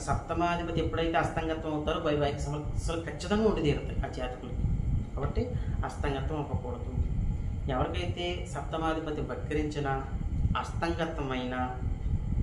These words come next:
బలంగా లేకపోయినా, శుభగ్రహాల యొక్క దృష్టి లేకపోయినా, ఎవరికైతే నెగిటివ్ రిజల్ట్స్ వస్తున్నాయో, ఇంకా వివాహం అయిన తర్వాత వాళ్ళ వైవాహిక జీవితం బాగోదు. అలాంటి జాతకులు చేసుకోవాల్సిన పరిహారాల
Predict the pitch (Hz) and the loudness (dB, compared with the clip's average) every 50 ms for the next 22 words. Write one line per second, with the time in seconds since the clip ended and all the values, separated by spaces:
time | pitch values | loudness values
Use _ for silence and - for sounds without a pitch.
0 | - - 127 139 151 151 156 165 165 151 139 127 123 127 - 151 - 147 160 147 | 4 4 4 4 2 2 2 2 2 2 2 2 2 0 0 -2 -2 0 0 0
1 | 135 127 127 131 127 123 - - - - - - - - - - - 143 143 147 | 0 0 -2 -2 -2 -2 0 0 0 0 0 -4 -4 -4 -6 -4 -4 -2 -2 -4
2 | 147 - 165 151 160 170 165 165 165 160 - 135 139 143 143 - - 143 135 120 | -2 -2 -2 0 2 2 2 2 2 2 0 -2 -2 -4 -4 -4 -4 -4 -2 0
3 | 117 120 - 151 - 147 147 139 131 127 131 127 127 120 123 - - - - - | 0 -2 -2 -2 -2 0 0 0 0 0 -2 -2 -2 -2 -2 -2 0 2 2 2
4 | - - - - - - - - - - - 127 131 151 151 147 165 160 160 156 | 2 2 2 2 2 2 2 2 0 -2 -2 -2 -2 -2 -2 -2 -2 -2 -2 0
5 | 160 160 156 151 151 - 156 - - 139 135 127 127 123 135 139 - 180 190 208 | 0 0 0 0 0 2 2 2 2 2 -2 -6 -4 -2 -2 -2 0 2 4 4
6 | 196 196 185 185 175 - - - - - - - - 247 247 - - - - - | 4 4 2 -2 -4 -4 -4 -6 -6 -4 -4 -4 -4 -2 -2 -2 -2 -2 0 0
7 | - - - - - - - - 139 135 135 151 160 165 170 175 180 170 196 196 | 0 0 0 -2 -2 -2 -2 -2 -2 -2 2 4 6 6 6 4 2 0 0 0
8 | 196 196 180 175 165 165 165 165 170 175 175 175 208 208 - 180 170 180 196 196 | 2 2 2 2 2 2 2 2 2 0 -2 0 0 0 0 0 2 2 2 4
9 | 190 - - - - - - - - - - - - - - - - - - - | 2 2 2 0 -2 -2 -2 0 0 2 2 2 2 0 0 0 0 0 0 0
10 | 127 123 123 156 180 208 214 208 - - 160 143 117 117 123 139 131 - 135 127 | 0 2 6 6 8 8 8 6 4 2 2 2 2 2 0 -2 -2 -2 -2 -2
11 | - - 127 127 - - 127 - - 127 123 123 135 151 160 160 156 | -4 -4 -6 -6 -6 -6 -6 -6 -6 -4 -4 -2 0 0 2 2 2